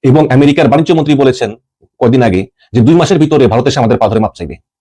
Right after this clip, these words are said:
তো এই যখন, আহ, অবস্থা, এবং আপনারা জানেন যে ভারতের শুল্ক বৃদ্ধি করে দিয়েছে পঞ্চাশ পার্সেন্টের উপরে, তখন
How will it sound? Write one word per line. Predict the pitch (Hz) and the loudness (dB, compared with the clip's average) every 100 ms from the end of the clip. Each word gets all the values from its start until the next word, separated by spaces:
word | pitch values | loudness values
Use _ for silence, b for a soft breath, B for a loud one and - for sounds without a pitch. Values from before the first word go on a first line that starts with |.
| _ _ _ _ _ | _ _ _ _ _
তো | 160 151 | -2 2
এই | 185 | 2
যখন, | 202 - 175 139 - _ _ | 2 0 -4 -4 -10 _ _
আহ, | 135 123 | -2 0
অবস্থা, | 139 143 - 107 104 - _ _ | 0 -2 -2 -6 -6 -12 _ _
এবং | 135 135 135 123 | -2 0 2 2
আপনারা | 117 117 | 0 0
জানেন | 120 127 113 | 0 2 2
যে | 107 | 0
ভারতের | 107 113 | 0 -2
শুল্ক | 117 120 120 | -2 -2 0
বৃদ্ধি | 104 101 | 0 0
করে | 107 | 2
দিয়েছে | 101 95 | 0 0
পঞ্চাশ | 104 123 - | -2 -4 -4
পার্সেন্টের | 98 98 101 | -6 -6 -6
উপরে, | 95 80 - b - | -6 -10 -12 b -4
তখন | 139 139 127 - | -2 0 -2 -2